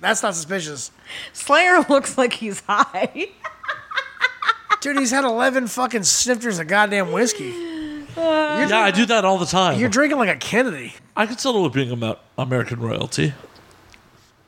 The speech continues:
Speaker 1: Definitely dynasty.
Speaker 2: Dude, this fucking donut place looks legit.
Speaker 1: You ever had a Cruffin?
Speaker 2: I'm looking at their pictures right now, and I'm like, "Oh, <laughs> that looks yummy."
Speaker 1: Right?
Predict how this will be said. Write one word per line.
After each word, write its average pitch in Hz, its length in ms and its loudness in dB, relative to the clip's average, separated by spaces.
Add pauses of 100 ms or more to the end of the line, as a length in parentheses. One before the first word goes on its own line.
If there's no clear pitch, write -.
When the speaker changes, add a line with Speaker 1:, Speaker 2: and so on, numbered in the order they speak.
(640)
Speaker 1:
Definitely 151 340 -4
dynasty. 143 460 -4 (200)
Speaker 2:
Dude, 381 340 6
this - 280 -2
fucking 480 320 -2
donut 202 400 2
place 180 260 -4
looks 160 240 -10 (140)
legit. - 460 -14 (280)
Speaker 1:
You 185 80 0
ever 233 100 6
had 196 80 4
a - 40 -4
Cruffin? 196 480 0 (680)
Speaker 2:
I'm 220 80 -10
looking 339 280 -4
at 302 100 0
their 233 100 6
pictures 277 460 0
right 202 160 4
now, 180 160 4
and 180 80 8
I'm 180 100 4
like, 180 240 4
"Oh, 156 840 0
<laughs> - 20 -
that 143 120 -2
looks 139 260 -10
yummy." 147 480 -8 (720)
Speaker 1:
Right? 147 420 0